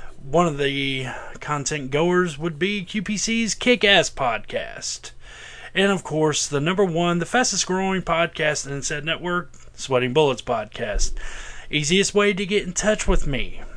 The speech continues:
is going to be facebook dot com forward slash woodies dot sweating bullets dot one or sweating bullets podcast at outlook dot com.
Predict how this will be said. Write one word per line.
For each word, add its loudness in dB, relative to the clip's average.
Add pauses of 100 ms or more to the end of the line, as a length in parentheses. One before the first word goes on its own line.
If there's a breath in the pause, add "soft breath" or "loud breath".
(200 loud breath)
is -6
going 0
to -2
be -2 (320 loud breath)
facebook 0
dot 0
com 4
forward -4
slash -6
woodies -2
dot -4
sweating -8
bullets -8
dot -6
one -4 (380 loud breath)
or 4
sweating 0
bullets -4
podcast -2
at -4
outlook -6
dot -6
com. -2